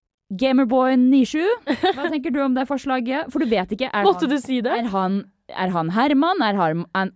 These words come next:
Speaker 1: er han, han som heter Martin? Er han, jeg
Speaker 2: Ja.
Speaker 1: vet ikke.
Speaker 2: Ja.
Speaker 1: Er det du som er, jeg vet, så jeg, man måtte jo være sånn, «Hva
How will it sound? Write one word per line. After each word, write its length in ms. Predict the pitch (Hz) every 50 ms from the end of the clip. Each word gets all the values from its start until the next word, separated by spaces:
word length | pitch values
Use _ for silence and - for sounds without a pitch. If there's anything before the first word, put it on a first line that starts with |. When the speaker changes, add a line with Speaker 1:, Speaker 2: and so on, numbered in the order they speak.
| _
Speaker 1:
er 200 | - 196 190 196 196 180
han, 240 | 185 175 175 175 175 156
han 220 | 165 170 160 151
som 120 | - 165
heter 120 | 151 - 165
Martin? 480 | 220 294 294 - - 294 302 294 277 262
Er 140 | 247 240 247
han, 180 | 226 214 220
jeg 120 | 220 233 220
Speaker 2:
Ja. 80 | 208 196
Speaker 1:
vet 200 | 202 220 - 196
ikke. 200 | 175 226 226 226 214
Speaker 2:
Ja. 200 | - 214 202 190 - - _ _ _
Speaker 1:
Er 160 | _ - 214 220
det 80 | 208
du 160 | 190 220 202
som 220 | 190 - 226 220 214
er, 160 | 196 196 185
jeg 160 | 127 165 165 175
vet, 140 | - - 208
så 80 | - 262
jeg, 80 | 247
man 220 | 233 226 233 247 247
måtte 180 | 254 240 247
jo 60 | 240 233
være 140 | 226 220 214
sånn, 240 | - 233 208 208 202 - _ _ _ _ _ _ _ _ _ _ _ _ - - - _ _ _ - -
«Hva 160 | 202 233 277